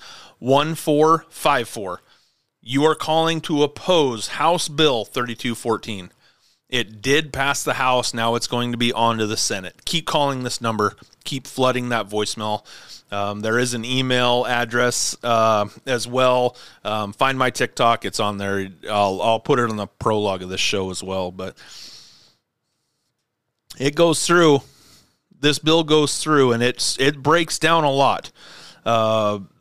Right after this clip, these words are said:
zoo animals, um, a person that used the, a, a person that uses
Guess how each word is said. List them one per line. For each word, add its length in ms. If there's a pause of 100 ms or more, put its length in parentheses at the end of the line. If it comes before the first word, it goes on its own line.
(280)
zoo 420
animals, 880 (460)
um, 600 (520)
a 80
person 560
that 180
used 680 (420)
the, 140 (240)
a, 100 (540)
a 80
person 460
that 160
uses 640